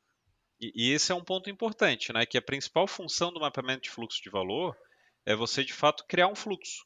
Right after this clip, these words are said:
É você, é, saber e criar algo bacana que funcione.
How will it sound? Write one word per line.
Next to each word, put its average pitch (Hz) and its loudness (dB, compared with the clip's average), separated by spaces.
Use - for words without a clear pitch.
É 110 0
você, 135 2
é, 110 6
saber 135 2
e 160 -2
criar 160 10
algo 165 12
bacana 160 8
que - -14
funcione. 165 2